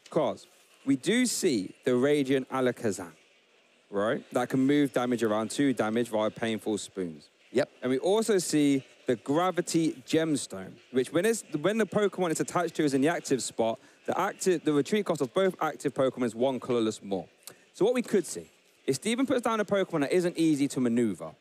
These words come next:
Speaker 1: we can see it getting gusted into the active, we can see the Gravity Gemstone to sort of lock it in there, giving it an extra retreat cost.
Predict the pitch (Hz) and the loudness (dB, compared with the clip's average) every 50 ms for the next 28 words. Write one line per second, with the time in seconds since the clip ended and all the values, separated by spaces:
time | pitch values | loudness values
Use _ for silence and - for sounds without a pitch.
0 | _ _ _ _ _ _ - 123 120 135 127 - - 156 151 120 156 143 135 120 | _ _ _ _ _ _ -4 0 0 0 -2 0 0 0 2 2 0 0 0 -2
1 | 113 - 185 220 214 - 311 240 262 262 - 277 226 202 185 151 - - - 120 | 0 0 0 0 0 0 0 0 0 0 0 2 2 2 0 0 -6 -4 -4 -4
2 | 131 - - _ _ _ _ _ _ _ _ _ - 147 147 - 156 135 - 147 | -4 -4 -6 _ _ _ _ _ _ _ _ _ -2 -2 0 2 0 0 2 0
3 | 156 135 135 120 110 139 180 196 208 180 190 - - 180 180 175 165 160 - 135 | 2 2 2 -2 0 0 0 0 2 0 -2 0 2 2 2 4 2 2 0 0
4 | - 180 185 185 165 - - 139 143 135 123 117 147 120 123 120 139 160 156 - | 0 0 0 0 -4 -2 0 0 0 0 0 -2 -2 0 2 2 2 2 2 0
5 | - - 151 143 143 127 123 117 120 120 113 135 131 123 127 120 127 120 120 - | 0 0 2 2 4 2 2 2 2 2 0 0 0 2 2 0 0 0 -2 -2
6 | 120 113 107 - 107 104 95 - - 92 101 107 | -2 -4 -2 -2 -2 -4 -2 -2 -6 -6 -6 -8